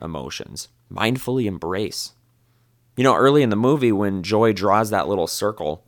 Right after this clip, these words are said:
on the floor and she calls it the circle of sadness, she tells sadness to stand inside the circle of sadness and don't come out.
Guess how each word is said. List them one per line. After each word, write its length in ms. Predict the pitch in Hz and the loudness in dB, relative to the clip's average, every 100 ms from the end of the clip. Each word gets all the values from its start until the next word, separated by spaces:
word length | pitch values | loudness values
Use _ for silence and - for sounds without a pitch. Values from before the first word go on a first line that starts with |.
| - | -10
on 160 | 92 | -8
the 80 | 85 | -8
floor 340 | - 92 98 90 | -8 0 2 2
and 120 | 80 | 0
she 100 | 80 | -6
calls 300 | 92 95 95 | 0 0 0
it 80 | - | -6
the 80 | |
circle 320 | 87 117 123 120 | -2 -2 -2 -4
of 100 | 104 | -2
sadness, 560 | 120 127 98 - - - _ _ _ _ _ _ _ | 0 0 -2 -6 -8 -10 _ _ _ _ _ _ _
she 140 | - | -10
tells 280 | - 101 95 | -2 -2 0
sadness 340 | 107 107 101 | 2 0 0
to 100 | - | -4
stand 520 | 73 - 95 113 120 117 | -6 -6 -2 0 0 -2
inside 420 | 98 107 107 110 | -2 -2 -4 -4
the 60 | |
circle 320 | - 107 110 98 | -2 -2 -2 -4
of 80 | |
sadness 400 | - 104 104 82 | 0 0 0 -4
and 140 | 76 71 | -8 -4
don't 240 | 90 98 | -2 -2
come 160 | - 107 | -4 -4
out. 320 | 101 69 _ | -4 -6 _